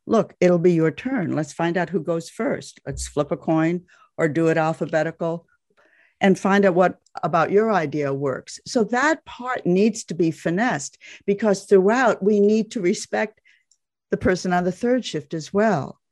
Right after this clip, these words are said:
And we have something that we call, "You go first." And it's a dialogue. And we hear our operators say it. And they say, "You know, I love my idea, but you go first."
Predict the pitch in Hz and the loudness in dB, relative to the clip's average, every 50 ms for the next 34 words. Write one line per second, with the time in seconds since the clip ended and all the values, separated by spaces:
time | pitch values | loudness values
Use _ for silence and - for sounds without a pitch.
0 | _ _ _ _ - 190 214 233 247 247 262 240 214 - - 240 233 233 233 208 | _ _ _ _ 0 2 4 4 4 4 2 0 -2 -2 -2 -2 0 0 0 -2
1 | 196 175 - 208 196 202 - - 214 202 190 185 196 - _ _ - 190 220 220 | -2 0 0 0 -2 -2 -4 -6 -6 -4 -4 -6 -8 -12 _ _ -6 -4 -4 0
2 | 196 196 180 175 - - 180 147 117 - - - - - - _ _ _ _ _ | 0 0 -2 -2 -4 -6 -6 -6 -6 -6 -12 -18 -20 -20 -20 _ _ _ _ _
3 | _ _ _ _ _ _ _ _ - 226 233 247 240 - 277 247 196 240 220 226 | _ _ _ _ _ _ _ _ 0 2 2 2 2 2 0 2 2 2 2 2
4 | 254 285 247 190 147 135 135 - - - _ _ _ _ - 175 180 180 175 185 | 4 4 4 2 2 0 -2 -6 -10 -14 _ _ _ _ -2 0 2 2 0 0
5 | - 233 226 220 214 190 - - 175 180 - - 185 175 175 170 170 170 - - | 0 0 0 2 2 0 2 2 0 0 0 -2 -2 -2 -2 -2 -4 -6 -8 -10
6 | 233 254 285 220 - - - _ - 160 165 170 165 - - 262 233 - - - | -8 -6 -4 -4 -6 -6 -10 _ -10 -8 -6 -6 -6 -6 -4 -2 -2 -2 -4 -8
7 | _ _ _ _ - 277 294 262 208 170 170 190 233 262 254 214 180 170 170 165 | _ _ _ _ -4 -2 0 0 2 2 2 2 2 0 0 0 0 0 0 -2
8 | 165 160 156 - 190 190 196 196 196 202 - - - 254 330 285 - 269 214 - | -2 -4 -2 -2 0 0 0 0 0 -2 -4 -2 -4 -4 -4 -2 -2 -4 -4 -4
9 | - 151 - - 139 - - - | -6 -10 -12 -12 -16 -20 -20 -20